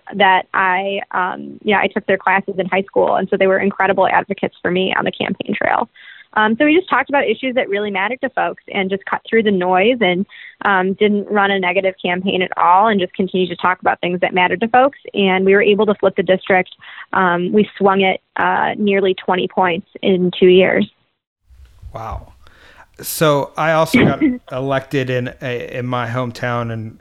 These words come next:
Speaker 2: uh, you know, had former teachers when I was knocking on their doors. Can you talk a little bit about, for the listeners out there who are thinking about getting engaged in politics, this sort of, especially in their hometowns, how do you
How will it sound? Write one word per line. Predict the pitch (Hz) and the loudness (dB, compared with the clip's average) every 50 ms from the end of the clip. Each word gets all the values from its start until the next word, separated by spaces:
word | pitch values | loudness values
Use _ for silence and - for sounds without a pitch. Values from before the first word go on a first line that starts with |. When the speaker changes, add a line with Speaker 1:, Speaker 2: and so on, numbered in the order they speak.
| _ | _
Speaker 2:
uh, | 143 127 117 113 110 107 107 104 - _ _ - | -10 -8 -8 -6 -6 -8 -10 -12 -16 _ _ -18
you | - 151 123 | -16 -14 -12
know, | 107 107 | -12 -10
had | 101 113 120 | -10 -10 -10
former | 113 - 139 131 123 123 | -8 -6 -6 -6 -4 -6
teachers | 110 - - 120 117 - 117 120 110 - | -8 -8 -8 -10 -8 -8 -8 -8 -8 -8
when | - 123 113 | -10 -10 -8
I | 110 | -10
was | 110 110 | -10 -10
knocking | - 120 110 110 - 123 | -10 -10 -10 -8 -8 -8
on | 117 113 | -6 -6
their | 117 110 | -6 -6
doors. | 107 123 120 117 117 113 - - - - - - - - - - _ _ _ | -6 -4 -4 -4 -4 -6 -8 -14 -20 -20 -20 -20 -20 -20 -20 -20 _ _ _
Can | - - 240 | -6 -4 -4
you | 254 | -4
talk | - - 202 - 185 - | -2 -2 -2 -2 -2 -2
a | 170 | -2
little | 147 135 139 143 160 | -2 0 0 0 0
bit | 156 151 147 | 0 0 -2
about, | 135 120 123 123 120 120 120 - | -2 -2 0 -2 -2 -2 -4 -6
for | - 135 | -8 -8
the | 131 123 123 | -8 -6 -6
listeners | 117 120 135 151 151 - 165 147 123 - | -6 -4 -2 -4 -2 -2 -2 -2 -2 0
out | 127 120 120 117 | -2 -2 -2 -2
there | - 123 120 123 120 | -2 -2 -2 -2 -2
who | 117 117 113 | -4 -4 -6
are | 110 107 | -8 -10
thinking | 107 - - 127 120 104 123 | -12 -10 -10 -10 -8 -6 -6
about | 117 120 113 110 107 - | -6 -4 -4 -6 -6 -6
getting | - 120 113 117 117 113 | -6 -6 -4 -4 -4 -6
engaged | 113 113 107 113 110 110 113 110 - - | -6 -6 -8 -8 -8 -8 -8 -10 -10 -12
in | 120 107 | -12 -12
politics, | - - 113 113 110 110 - - 120 117 - - | -8 -6 -6 -6 -6 -6 -8 -10 -12 -12 -14 -16
this | 117 - | -18 -14
sort | - - 120 | -12 -10 -10
of, | 117 107 104 - _ - - - - - - - - _ _ _ _ - - - _ | -10 -10 -12 -16 _ -20 -20 -20 -20 -20 -20 -20 -20 _ _ _ _ -20 -20 -20 _
especially | - - - - 160 147 135 - 147 135 | -16 -14 -6 0 0 0 2 2 0 0
in | 123 | 0
their | 120 117 110 | 0 0 0
hometowns, | 110 123 120 113 - - 127 127 120 110 104 101 101 - | 0 0 0 -2 -2 -4 -2 -2 -2 -4 -6 -8 -10 -14
how | - - - 143 | -10 -6 -2 -2
do | 156 170 | -2 -2
you | 180 170 147 135 131 127 127 127 123 120 117 110 107 | -2 -4 -4 -4 -2 -2 -4 -4 -4 -6 -6 -8 -10